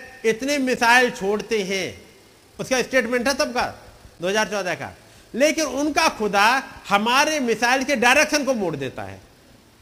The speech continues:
ये उनके स्टेटमेंट थे, जो पेपर में भी आए थे, "उनका खुदा हमारी मिसाइल के, आ,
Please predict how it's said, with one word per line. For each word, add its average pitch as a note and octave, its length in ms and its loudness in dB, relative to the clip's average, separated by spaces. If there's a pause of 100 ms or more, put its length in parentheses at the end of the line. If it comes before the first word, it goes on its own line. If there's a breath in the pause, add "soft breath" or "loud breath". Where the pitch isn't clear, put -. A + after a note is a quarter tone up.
(1080)
ये F#3 60 -8
उनके C4 340 0
स्टेटमेंट A#3 440 0
थे, C4 220 -4 (1800)
जो C#3+ 100 -6
पेपर F3+ 300 -4
में G#3+ 120 0
भी A#3+ 100 0
आए F#3+ 160 2
थे, C4 200 -4 (880)
"उनका A#3+ 380 0
खुदा G#3 520 0
हमारी G#3 520 -2
मिसाइल G#3 600 -2
के, A3 580 -2
आ, G#3 40 -16